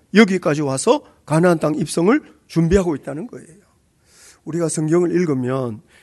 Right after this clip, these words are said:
이런 중보자의 역-, 역할이 얼마나 중요한지 모릅니다. 지난번에 에스겔 묵상했을 때 에스겔 이십이 장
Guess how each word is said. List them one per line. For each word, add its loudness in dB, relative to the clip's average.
이런 -2
중보자의 0
역-, -6
역할이 -6
얼마나 0
중요한지 -8
모릅니다. -20
지난번에 0
에스겔 6
묵상했을 -6
때 -2
에스겔 2
이십이 -2
장 4